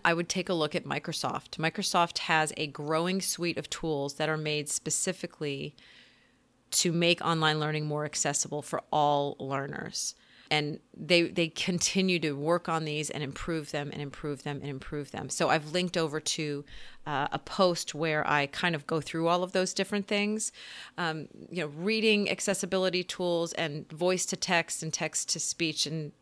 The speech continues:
I'm probably saying them all wrong, but they, they really are, I think, leading right now in the area of accessibility. So if, if you are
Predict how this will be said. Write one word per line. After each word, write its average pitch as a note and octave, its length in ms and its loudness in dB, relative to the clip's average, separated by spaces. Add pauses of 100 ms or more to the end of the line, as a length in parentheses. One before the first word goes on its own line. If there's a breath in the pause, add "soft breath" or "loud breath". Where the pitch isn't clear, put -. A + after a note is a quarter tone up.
I'm D#3+ 160 -2
probably D#3 340 -2
saying F3+ 320 8
them E3 120 4
all D#3+ 160 8
wrong, D3+ 260 4
but D3+ 200 2 (460 loud breath)
they, F#3 300 8
they F#3+ 160 6
really F3+ 480 4
are, D3+ 420 4 (180)
I - 60 -2
think, - 300 -4
leading D#3 560 -2
right E3 180 2
now D3 160 4
in D3 120 -2
the D#3 120 -4
area C#3+ 400 0
of C#3+ 100 -4
accessibility. C#3+ 800 -4
So D#3+ 380 2
if, - 320 -2 (960 soft breath)
if - 180 -4
you F#3+ 400 2
are - 160 2